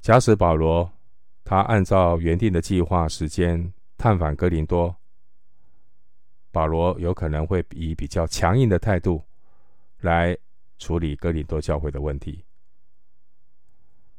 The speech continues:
保罗可能会因为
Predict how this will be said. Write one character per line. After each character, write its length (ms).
保 160
罗 320
可 140
能 160
会 120
因 200
为 340